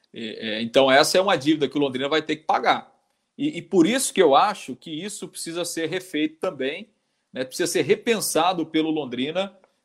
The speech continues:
porque, é, eu acho que é só o Londrina que pode, o Londrina como clube, né? É, pode diminuir esse abismo. Tem que voltar a fazer um tra-, claro, ser competitivo dentro de campo, né?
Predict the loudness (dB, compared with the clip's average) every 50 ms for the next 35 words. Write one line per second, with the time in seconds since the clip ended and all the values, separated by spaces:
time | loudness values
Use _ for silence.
0 | _ 0 0 0 2 2 2 2 2 4 4 2 2 2 0 -2 -4 -4 -2 0
1 | 0 -2 -2 -4 -6 -6 -8 -8 -8 -10 -16 -20 _ -4 2 4 6 6 4 4
2 | 2 2 4 6 6 6 6 6 4 0 0 0 0 2 0 0 -2 -2 -4 -2
3 | 0 2 2 2 0 -2 -4 -4 -2 -2 -2 -2 0 0 0 2 0 0 0 0
4 | 0 4 4 4 4 2 -2 -4 -6 -6 -8 -10 _ _ _ _ _ _ _ _
5 | _ _ _ _ _ -18 -16 -16 -16 -18 -18 _ -20 -20 -18 -4 4 6 8 8
6 | 8 8 6 6 6 8 8 10 10 10 8 8 6 6 6 4 4 6 4 2
7 | 2 2 -2 -12 -20 _ _ _ _ -8 -6 -4 -4 -4 -6 -8 -6 -4 -4 -4
8 | -4 0 2 2 2 2 2 4 6 6 8 6 6 4 2 0 -2 -6 -8 -8
9 | -8 -10 -8 -8 -10 -10 -6 0 2 2 2 0 -2 -8 -10 -8 -8 -12 -8 -8
10 | -8 -8 -8 -10 -10 -10 -8 -8 -10 -10 -10 -12 -18 -10 -6 -4 -4 -4 -4 -6
11 | -6 -6 -6 -6 -8